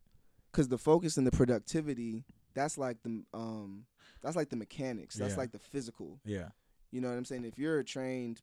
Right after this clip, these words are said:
Speaker 1: pianist, you're not gonna play your chords slower 'cause you're high.
Speaker 2: Yeah.
Speaker 1: You know what I'm saying? You're going to be slower. Your, the pr-, the thought process in your mind is gonna slow down so that you can make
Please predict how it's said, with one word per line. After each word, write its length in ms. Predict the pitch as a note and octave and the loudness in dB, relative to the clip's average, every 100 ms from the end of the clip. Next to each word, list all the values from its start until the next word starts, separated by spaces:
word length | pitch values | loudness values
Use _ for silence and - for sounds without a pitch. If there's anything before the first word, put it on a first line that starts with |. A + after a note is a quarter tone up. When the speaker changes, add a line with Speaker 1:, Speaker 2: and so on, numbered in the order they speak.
| - | -10
Speaker 1:
pianist, 600 | A#2+ B2+ C3 A2+ A2+ - _ _ | -6 -4 -4 -4 -10 -18 _ _
you're 80 | C3 | -6
not 100 | C#3+ | -6
gonna 140 | B2+ | -8
play 180 | - C3+ | -10 -12
your 100 | G2 | -12
chords 340 | - C3+ B2+ | -12 -10 -8
slower 160 | - G#2 | -8 -8
'cause 160 | A#2+ G#2 | -8 -6
you're 100 | G#2+ | -2
high. 420 | A2+ A2 G2+ C#3 | 0 0 0 -6
Speaker 2:
Yeah. 260 | G#2 G2+ F2 - _ | -6 -6 -8 -16 _
Speaker 1:
You 120 | B2 | 2
know 80 | A#2+ | 4
what 100 | A#2 | 4
I'm 100 | A#2 | 2
saying? 400 | A#2 A#2+ A#2 A2 | 2 0 2 0
You're 180 | G#2 B2+ | 2 4
going 300 | C3 B2+ B2 | 6 6 4
to 380 | - B2 A#2 G#2+ - G#2+ - _ | 4 4 4 0 -6 -20 -20 _
be 140 | A2+ B2 | -6 -2
slower. 440 | - C3 C3+ B2+ | -2 6 6 6
Your, 180 | D#2+ A#2+ | 4 0
the 140 | - | -2
pr-, 120 | - - | -6 -4
the 100 | A2+ | -6
thought 320 | - C#3+ D#3 | 2 4 4
process 400 | - C3+ C3 A#2+ | 2 0 0 -4
in 80 | B2 | -4
your 140 | A#2 G#2 | -4 -4
mind 360 | G#2+ B2+ C3 | -2 0 0
is 100 | A#2 | -2
gonna 180 | G#2+ G#2 | -6 -8
slow 300 | A2+ A2+ A2 | -8 -4 -4
down 260 | G2+ G#2+ A2 | -4 -6 -8
so 220 | - A2+ | -6 -6
that 300 | G#2+ G#2+ - - _ _ _ _ - | -4 -6 -8 -12 _ _ _ _ -4
you 120 | - | -2
can 200 | - A#2 | 0 2
make 380 | A#2+ A#2 A2 - | 2 2 -2 -8